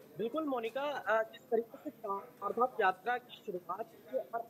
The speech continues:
अब जा करके भी registration हो गए हैं लोगों को, अब record टूट चुका है। अभी फिलहाल छह दिन के हैं यात्रा को लेकर के, लेकिन registration का record, अ, अगर, अ, केदारनाथ की अगर बात करें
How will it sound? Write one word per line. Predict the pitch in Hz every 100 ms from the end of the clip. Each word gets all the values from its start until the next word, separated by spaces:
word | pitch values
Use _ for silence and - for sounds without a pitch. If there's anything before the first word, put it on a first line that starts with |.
| 196
अब | 233 262 -
जा | 196
करके | 196 202 208 254 254
भी | - - - 277 294 - - - -
registration | 202 208 220 214 302 269
हो | 226
गए | 185 180
हैं |
लोगों | 180 - 185 - 277
को, | 311 302 - - 240
अब | 277
record | 240 226 208 233 277
टूट | 254 - 294
चुका | - 240 214
है। | - - - - - -
अभी | 190
फिलहाल | 277 247 220 214 269 254
छह | - 269
दिन | 294 269 262
के | - - - 214
हैं | 202
यात्रा | - - - 202
को | 190
लेकर | 208 190 196 196
के, | 262 285
लेकिन | - - - 220 311 294 - - -
registration | 202 202 - 226 208 262
का | 262
record, | 247 - 233 - - -
अ, | 226 226 - - - - -
अगर, | 247 262
अ, | 262 185 214
केदारनाथ | 196 - 214 226 - - 233 -
की | 233
अगर | 220 - - -
बात | - 214
करें | - 233